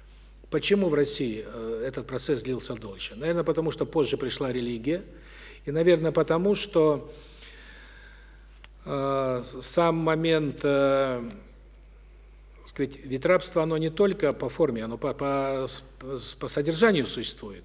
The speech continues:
Само ощущение, что есть господин, а есть тот, ке-, кто ему подчиняется, это уже определенная форма, в которой заложено рабство.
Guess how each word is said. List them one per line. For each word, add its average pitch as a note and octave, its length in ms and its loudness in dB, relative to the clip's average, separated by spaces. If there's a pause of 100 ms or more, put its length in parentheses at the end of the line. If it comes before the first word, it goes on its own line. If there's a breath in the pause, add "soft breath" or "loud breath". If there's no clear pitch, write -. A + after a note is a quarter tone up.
Само E3+ 300 0
ощущение, D3+ 840 2 (300 loud breath)
что - 180 2
есть D3 280 4
господин, F3 600 2 (120)
а C3+ 80 -2
есть C#3+ 260 2
тот, D3 240 0
ке-, C#3+ 400 2
кто C#3 260 -4
ему C#3 240 0
подчиняется, C3 680 -4
это B2+ 160 -6
уже D3+ 220 2
определенная D3+ 640 0
форма, C#3+ 440 -2 (260)
в - 80 -20
которой C#3 460 0
заложено C#3 600 2
рабство. - 420 -8